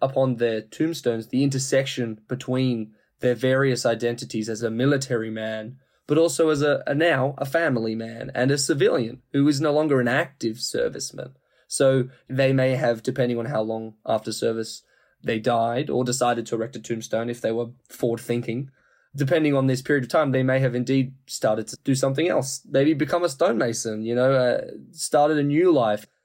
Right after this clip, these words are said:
which is why these veterans in Pagus Schonasticus, I find them so interesting, is that they were given plots of land. They weren't just settled in the city, but they still, despite this isolated settlement of them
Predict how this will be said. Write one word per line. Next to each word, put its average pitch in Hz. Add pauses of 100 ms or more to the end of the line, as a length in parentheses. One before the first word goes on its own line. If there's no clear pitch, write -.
(140)
which 226
is 156
why 180
these 139
veterans 135
in 113
Pagus 123
Schonasticus, 123 (180)
I 139
find 120
them 110
so 117
interesting, - (260)
is 135
that 139
they 139
were 135
given 135
plots -
of 131
land. 120
They 117
weren't 135
just 127
settled 120
in 110
the 107
city, 131 (320)
but 135
they 139
still, 147
despite 135
this - (420)
isolated 135
settlement 117
of 107
them -